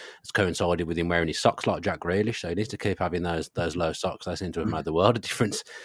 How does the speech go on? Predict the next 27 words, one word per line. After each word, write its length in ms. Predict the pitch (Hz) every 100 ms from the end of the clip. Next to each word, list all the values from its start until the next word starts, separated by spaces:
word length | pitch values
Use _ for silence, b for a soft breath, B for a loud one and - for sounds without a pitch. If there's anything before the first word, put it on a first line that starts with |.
| B B
to, 80 | 113
to 160 | 113
his 140 | 95 87
games. 280 | 95 104 101
So 40 |
keep, 220 | - 113
keep 160 | - 107
those 200 | 98 87
low 200 | 95 82
socks 340 | - 98 -
going. 280 | - 80 80 - _ B B B
It's 100 | 143
only 160 | 123
right 360 | 104 113 107 -
to 120 | -
finish 400 | - 98 92 -
the 460 | 95 92 87 85 85 -
segment 500 | - 107 95 87 78 -
on 140 | 85
Fulham, 460 | 76 - 98 82 80
really, 240 | 80 78 76 73
by 140 | - 80
talking 340 | - 90 85 82
about 280 | 76 76 80
John 180 | 82 76
McGinn. 440 | 71 76 73 69
Now, 220 | 67 73